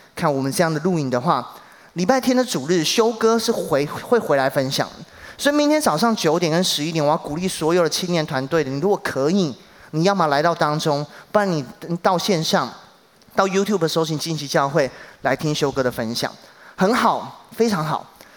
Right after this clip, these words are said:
但这个好事就造成了一个很尴尬的处境是，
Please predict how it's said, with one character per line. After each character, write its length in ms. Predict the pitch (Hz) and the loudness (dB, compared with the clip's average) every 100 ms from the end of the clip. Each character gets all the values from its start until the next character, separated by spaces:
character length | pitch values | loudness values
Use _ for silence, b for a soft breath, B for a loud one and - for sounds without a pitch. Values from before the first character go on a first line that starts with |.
| B B | B B
但 100 | 311 | 0
这 100 | 302 | 2
个 80 | 277 | 0
好 280 | - 160 | 0 0
事 300 | 139 - 262 | 0 0 0
就 160 | 220 247 | 2 2
造 220 | 220 226 | 2 0
成 140 | 214 170 | 2 0
了 60 | 180 | -2
一 100 | 226 | 0
个 160 | 185 | 0
很 260 | 160 165 135 | 0 -4 -2
尴 220 | 190 185 | -2 0
尬 160 | 208 170 | 0 0
的 60 | |
处 220 | 156 147 | -2 -6
境 220 | 127 175 165 | -4 -2 -2
是， 240 | 180 170 | -2 -4